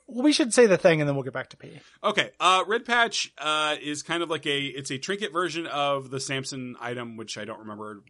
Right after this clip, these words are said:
Speaker 2: which one that is off the top of my head.
Speaker 1: Uh, Lusty Blood.
Speaker 2: Yeah. Uh, when you take damage, there
Speaker 1: Or
Speaker 2: is a
Speaker 1: Bloody Lust.
Speaker 2: relatively good chance that, to get a moderately significant damage up.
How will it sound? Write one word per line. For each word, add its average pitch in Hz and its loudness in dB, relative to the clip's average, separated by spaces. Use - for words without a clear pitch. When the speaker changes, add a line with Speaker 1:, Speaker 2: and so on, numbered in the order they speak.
Speaker 2:
which - -16
one 101 -12
that 95 -14
is 95 -16
off 92 -14
the - -8
top 151 -2
of 156 -12
my - -8
head. 131 -2
Speaker 1:
Uh, 120 -8
Lusty 165 -2
Blood. 143 -2
Speaker 2:
Yeah. 120 -2
Uh, 139 4
when 143 -4
you 190 -4
take 185 -2
damage, 175 -2
there 139 -4
Speaker 1:
Or - 0
Speaker 2:
is 123 -2
a 127 -2
Speaker 1:
Bloody 123 -4
Lust. 120 -12
Speaker 2:
relatively 160 -2
good 131 -6
chance 120 -6
that, 104 -16
to 120 -12
get 113 -6
a 110 -8
moderately 185 -2
significant 131 -10
damage 87 -16
up. - -20